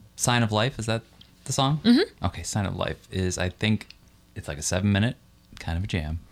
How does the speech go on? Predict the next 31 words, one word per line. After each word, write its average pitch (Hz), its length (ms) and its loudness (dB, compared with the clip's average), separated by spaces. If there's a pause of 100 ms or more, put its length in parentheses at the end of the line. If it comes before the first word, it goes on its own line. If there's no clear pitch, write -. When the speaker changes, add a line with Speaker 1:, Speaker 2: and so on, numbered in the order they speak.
(160)
Speaker 1:
And 90 160 2
I 87 80 2
think 101 240 2
there's 92 200 0
a 90 60 0
portion 110 580 0
where 92 360 2 (880)
everyone 120 340 4
gets 101 200 0
to, 92 160 -6 (160)
there's, 101 200 0
like, 90 200 -2 (1200)
everyone 127 300 4
gets 101 160 0
to - 100 -6
do 85 120 -4
something. - 320 -6
Everyone 107 220 2
gets - 140 -4
a - 40 -8
solo, - 380 -6 (100)
the 110 100 -2
guitar, 80 340 -4 (200)
Speaker 2:
Yeah. 180 280 4 (160)
Speaker 1:
the 107 80 2
trumpet, - 320 -2 (500)
the 107 100 -2
sax, - 500 -8 (380)
the 107 140 0
vibraphone. 82 560 -2 (160)
It's, - 380 -6